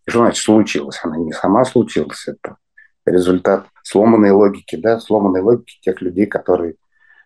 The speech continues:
я не уверен, что они, конечно, до конца люди, да, вот, тех людей, которые просто при полном отсутствии мозга и при полном отсутствии каких-то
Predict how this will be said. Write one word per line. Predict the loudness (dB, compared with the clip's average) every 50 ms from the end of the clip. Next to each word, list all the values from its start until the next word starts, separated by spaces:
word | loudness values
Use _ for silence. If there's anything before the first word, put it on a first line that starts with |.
| _ _ _ -2
я | 0 2
не | 4 6 6
уверен, | 6 6 4 2 0
что | -2 0 -2
они, | -2 0
конечно, | -2 -4 -4 -4 -4
до | -2
конца | -2 0 -2 0 0 0 0
люди, | 4 4 4 4 4 2
да, | 2 2 2 2 2 0 -2 -4 -2 0 2 4
вот, | 4 6 4 4 2 0 -6 -16 -18 -14 -10
тех | -10 -10 -10 -10 -12
людей, | -4 0 2 2
которые | 2 2 0 0 0 0 0 0
просто | -2 -2 -2 -2 -2 -2 -4 -8 -8 -8 -8 -10 _ _ _ _ _ _ _ _ _ _ _ _
при | -4 -4 -2
полном | 0 2 2 4 4 4 2
отсутствии | 2 0 -2 -4 -4 0 0 2 2
мозга | 4 4 2 2 2 0 -2 -4
и | -4
при | -4 -6 -8
полном | -4 -2 -2 0 0 0 -2
отсутствии | -2 -2 -2 -4 -4 -4 -6 -10
каких-то | -12 -10 -10 -12 -12 -18 -20 -16 _ -14 -14 -14